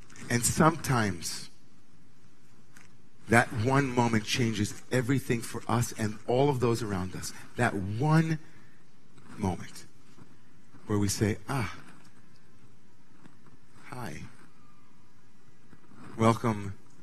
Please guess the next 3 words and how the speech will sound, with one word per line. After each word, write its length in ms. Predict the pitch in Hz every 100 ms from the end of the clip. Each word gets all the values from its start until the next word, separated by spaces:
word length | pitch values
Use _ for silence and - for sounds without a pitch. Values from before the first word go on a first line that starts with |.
| - - - - - -
stranger. 680 | - - 110 101 95 85 76
Welcome, 440 | 92 107 110 107 95
guest. 520 | 90 78 - -